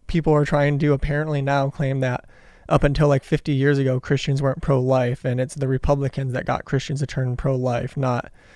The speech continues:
the influence of Christians that made the Republicans pretend they fight abortion. Notice I said pretend. That doesn't describe every Republican politician, but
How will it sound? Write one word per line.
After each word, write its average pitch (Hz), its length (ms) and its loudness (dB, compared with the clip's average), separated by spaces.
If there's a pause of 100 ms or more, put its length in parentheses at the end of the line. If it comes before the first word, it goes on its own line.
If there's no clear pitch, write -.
(160)
the 135 120 6
influence 131 340 2
of 143 120 -6
Christians 139 520 -2
that 135 200 -2
made 135 180 0
the 139 80 0
Republicans 135 680 0
pretend 143 600 0
they 135 100 0
fight 139 260 0
abortion. 131 720 -2 (760)
Notice 139 300 0
I 147 60 -2
said 147 180 -2
pretend. 135 400 -2
That 127 120 -4 (540)
doesn't 123 260 -4
describe 131 340 -2
every 127 220 -4
Republican 135 440 -4
politician, 127 640 -4
but 127 240 -6